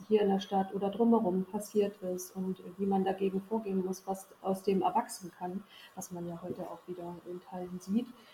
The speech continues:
ähm, ist das, das war schon immer so ein inneres Gefühl. Also ich, seit eh und je setze ich mich, ähm, ja,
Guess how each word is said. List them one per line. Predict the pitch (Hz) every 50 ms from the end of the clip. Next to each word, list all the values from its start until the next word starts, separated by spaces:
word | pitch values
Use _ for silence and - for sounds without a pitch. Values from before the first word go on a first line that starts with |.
| - - - - - _ -
ähm, | 202 202 196 190 190 190 190 185 190 190 185 - - - - - - - _ - -
ist | 214 214 -
das, | - 226 226
das | 240 233 - -
war | 240 247
schon | 262 269 -
immer | 254 254 247 240
so | 240
ein | 220 214
inneres | 240 233 233 226 226 214 220 - -
Gefühl. | 208 - - - 202 190 180 185
Also | 180 180 190
ich, | 196 190 190
seit | - 196 190 190
eh | 196 226 226
und | 220 214 202
je | 208 220 220 233 240 226
setze | 226 208 214 - -
ich | 214 202 -
mich, | 214 214 202 202 - - - - - - -
ähm, | 202 196 190 190 196 190 190 190 190 190 - - _ _ _ _ _ - - _ _ _ _ _ _ -
ja, | 185 180 175 175